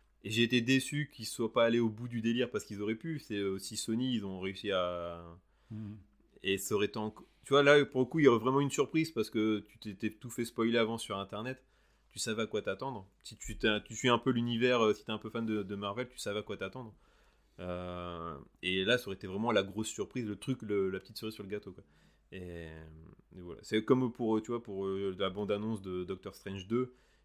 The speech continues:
Speaker 1: Il y a des rumeurs avec, euh, l'intronisation des, des X-Men dedans, avec, euh, Professeur Xavier. C'est des choses qui sont,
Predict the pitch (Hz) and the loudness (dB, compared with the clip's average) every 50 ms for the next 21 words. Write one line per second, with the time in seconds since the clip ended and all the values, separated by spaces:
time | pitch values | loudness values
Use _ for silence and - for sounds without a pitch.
0 | _ _ 95 95 95 104 98 107 110 110 110 113 113 117 117 107 98 92 95 101 | _ _ 0 2 2 2 4 4 4 4 4 2 2 4 6 4 4 4 2 -2
1 | 101 101 - 98 95 95 95 90 87 87 87 85 85 85 87 87 85 87 90 90 | -4 -2 -4 -4 -4 -2 -2 -2 -2 -4 -4 -4 -4 -4 -6 -6 -6 -8 -10 -12
2 | - _ - 92 90 90 90 90 90 90 92 90 - - 98 95 90 90 87 87 | -14 _ -12 -10 -8 -8 -8 -8 -10 -10 -12 -14 -12 -10 -10 -6 -4 -4 -4 -4
3 | 85 87 90 90 - - 107 104 101 98 101 101 104 110 110 104 95 95 92 - | -4 -6 -8 -10 -10 -8 -6 -6 -4 -4 -6 -4 -4 -4 -2 -2 -2 -2 -4 -4
4 | 95 90 90 87 87 85 - - 90 - 95 - - 92 87 95 98 98 95 104 | -8 -8 -6 -6 -6 -8 -10 -14 -14 -12 -12 -10 -10 -10 -6 -4 -4 -2 -2 0
5 | 113 123 123 123 - _ _ _ _ _ - - - - 104 98 95 107 104 - | 0 0 0 -2 -6 _ _ _ _ _ -10 -8 -4 -2 0 0 0 0 0 0
6 | 123 117 - - 107 - - 113 110 113 117 117 117 117 117 | -2 -2 -2 -4 -4 -2 0 2 2 4 4 4 4 2 -2